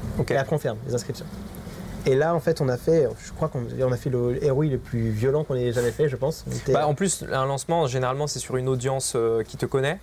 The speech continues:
Speaker 2: Voilà.
Speaker 1: Euh, donc,
Speaker 2: C'est ça.
Speaker 1: euh, il y a presque pas de publicité,
Speaker 2: Quasiment
Speaker 1: donc,
Speaker 2: pas de
Speaker 1: euh,
Speaker 2: publicité.
Speaker 1: ouais.
Speaker 2: C'est ça. On a, on a mis un peu de publicité, mais avec le marketing, et cetera.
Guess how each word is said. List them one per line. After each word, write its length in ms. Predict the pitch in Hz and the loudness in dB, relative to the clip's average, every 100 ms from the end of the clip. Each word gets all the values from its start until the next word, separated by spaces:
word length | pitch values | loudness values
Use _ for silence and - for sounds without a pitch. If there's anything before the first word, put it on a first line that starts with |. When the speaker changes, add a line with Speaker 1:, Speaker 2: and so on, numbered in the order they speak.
| - | -4
Speaker 2:
Voilà. 320 | 143 175 160 139 | 2 2 2 2
Speaker 1:
Euh, 160 | 117 | 2
donc, 220 | 117 135 135 | 2 0 0
Speaker 2:
C'est 100 | 131 | 2
ça. 60 | |
Speaker 1:
euh, 140 | 123 120 | 4 4
il 80 | |
y 20 | 110 | 2
a 40 | |
presque 220 | - 123 | -4 -4
pas 100 | 131 | -2
de 60 | 117 | -2
publicité, 500 | - 117 107 - 143 | -4 -6 -6 -4 0
Speaker 2:
Quasiment 220 | 180 175 | 2 2
Speaker 1:
donc, 60 | 160 | 0
Speaker 2:
pas 60 | |
de 60 | 110 | -2
Speaker 1:
euh, 20 | |
Speaker 2:
publicité. 280 | 107 107 110 | -2 -4 -2
Speaker 1:
ouais. 80 | 120 - - | -4 -4 -6
Speaker 2:
C'est 80 | 151 | -2
ça. 120 | 139 135 | -2 0
On 100 | 151 | 0
a, 80 | 151 | 0
on 100 | 202 | 0
a 60 | 165 | 2
mis 120 | 185 | 2
un 40 | 175 | 2
peu 140 | 202 | 0
de 80 | 180 | -2
publicité, 420 | 151 - 151 196 | -6 -6 0 2
mais 80 | 165 | 2
avec 100 | 151 | 0
le 60 | |
marketing, 500 | 156 - 156 185 180 | -2 -2 -4 0 2
et 60 | 151 | 2
cetera. 360 | 127 123 147 | 0 0 -2